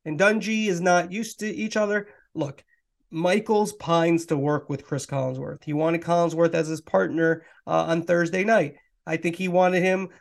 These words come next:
uh, possibly to work with him this Saturday. Uh, so he, he wants to work with Collinsworth.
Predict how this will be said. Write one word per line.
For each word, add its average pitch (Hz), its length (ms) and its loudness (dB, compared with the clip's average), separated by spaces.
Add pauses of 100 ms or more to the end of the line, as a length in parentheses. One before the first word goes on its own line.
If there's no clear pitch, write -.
(100)
uh, 185 580 2
possibly 196 540 -4
to 190 80 -2
work 202 200 2
with 208 120 -2
him 214 160 -2
this 226 200 -4
Saturday. 214 640 0 (220)
Uh, 165 220 -2
so 190 180 -4
he, - 400 -10 (220)
he 240 160 -2
wants 247 380 4
to 220 60 -2
work 196 280 -2
with 170 220 2 (260)
Collinsworth. 147 640 -2